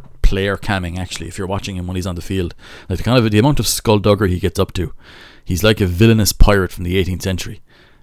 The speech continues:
Good deceptive, um, pass there from Casey to Klein. And, uh, yeah, Hodnett,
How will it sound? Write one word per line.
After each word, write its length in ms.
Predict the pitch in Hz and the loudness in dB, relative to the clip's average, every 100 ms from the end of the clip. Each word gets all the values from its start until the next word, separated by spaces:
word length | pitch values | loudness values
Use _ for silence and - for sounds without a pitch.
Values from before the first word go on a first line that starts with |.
| - - - - | -18 -18 -6 4
Good 260 | 123 98 | 4 4
deceptive, 720 | 104 - 117 - 101 90 - - - | 0 2 0 0 0 -2 -4 -12 -10
um, 340 | 87 87 87 - | -6 -4 -2 2
pass 320 | 87 92 - | 4 2 -4
there 160 | 95 92 | -4 -6
from 220 | - 80 - - _ | -8 -12 -16 -20 _
Casey 460 | - 107 95 - 95 | -2 0 0 -4 -6
to 80 | - | -10
Klein. 600 | - - 117 123 139 143 - - - - - _ _ _ | -6 -4 -2 -2 -4 -6 -12 -20 -20 -20 -20 _ _ _
And, 340 | - 92 95 95 | -6 -4 0 2
uh, 380 | 98 95 98 - - | 2 2 0 -6 -12
yeah, 160 | 208 - | -12 -10
Hodnett, 640 | 180 - 202 - - - | -12 -6 -6 -4 -8 -10